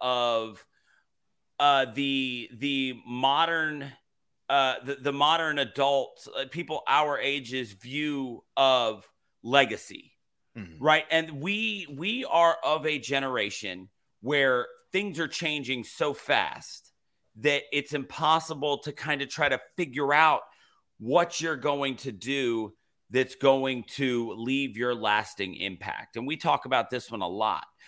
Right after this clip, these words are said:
Speaker 1: with these horror movies, because it, it is, it is a, a trope that pops up a lot,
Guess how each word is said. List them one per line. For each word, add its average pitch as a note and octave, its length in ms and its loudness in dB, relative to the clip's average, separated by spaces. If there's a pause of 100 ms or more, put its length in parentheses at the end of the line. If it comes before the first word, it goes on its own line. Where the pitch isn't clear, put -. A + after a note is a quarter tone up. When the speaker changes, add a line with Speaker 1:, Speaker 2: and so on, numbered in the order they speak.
(160)
Speaker 1:
with A#2+ 160 0
these A#2+ 180 -4
horror A2+ 240 0
movies, A2+ 380 -4
because B2+ 240 -8
it, C3+ 360 0
it C3+ 140 2
is, C#3 320 0
it C3 140 2
is C3+ 200 2
a, B2 320 2
a A#2 120 0
trope C#3+ 480 -2
that B2+ 100 -4
pops B2 360 0
up A#2 120 -2
a G#2+ 60 -6
lot, C3 320 2